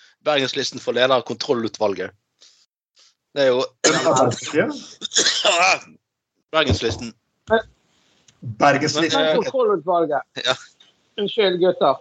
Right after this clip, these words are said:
Speaker 3: Dere som
Speaker 1: Ja, ja.
Speaker 3: har vært aktive politikere. Kontrollutvalget, hva gjør de da?
Speaker 2: Ja, jeg, ok, jeg,
Speaker 3: Har du
Speaker 2: jeg, jeg, jeg har sittet i
Speaker 3: Ja, da.
Speaker 2: kontrollutvalget, jeg har sittet i kontrollutvalget de siste fire årene,
Speaker 3: Ja.
Speaker 2: og vi har faktisk gjort en ganske godt stykke arbeid. For,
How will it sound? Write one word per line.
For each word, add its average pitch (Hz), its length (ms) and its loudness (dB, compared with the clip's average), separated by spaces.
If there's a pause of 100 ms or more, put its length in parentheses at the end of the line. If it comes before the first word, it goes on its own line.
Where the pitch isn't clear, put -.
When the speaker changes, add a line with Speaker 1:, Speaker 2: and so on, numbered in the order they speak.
(120)
Speaker 3:
Dere 170 180 2
som 170 140 0
Speaker 1:
Ja, 135 100 2
ja. 165 280 4
Speaker 3:
har 147 120 2
vært - 220 -2
aktive 139 400 -6
politikere. 151 600 -2
Kontrollutvalget, 143 920 0
hva 190 140 2
gjør 156 200 0
de 160 100 0 (100)
da? 104 60 -6 (800)
Speaker 2:
Ja, 196 120 0
jeg, 220 160 -2
ok, 240 100 -4
jeg, 240 100 0
Speaker 3:
Har 202 100 4
du 208 60 4
Speaker 2:
jeg, 202 160 -2
jeg, 170 260 4
jeg 196 100 4
har 160 140 2
sittet 185 320 2
i - 20 4
Speaker 3:
Ja, 156 140 4
da. 147 180 2
Speaker 2:
kontrollutvalget, 151 460 -2
jeg 170 80 2
har 185 60 2
sittet 180 280 -4
i 110 40 -8
kontrollutvalget 120 480 0
de 120 40 -10
siste 131 220 -12
fire 123 180 0
årene, 120 160 4
Speaker 3:
Ja. 185 60 4
Speaker 2:
og 160 60 2
vi 175 60 -6
har 202 140 -4
faktisk 160 220 0
gjort 143 200 4
en 156 60 -6
ganske 143 300 2
godt 123 260 -8
stykke 139 300 2
arbeid. 131 320 2 (600)
For, 180 260 2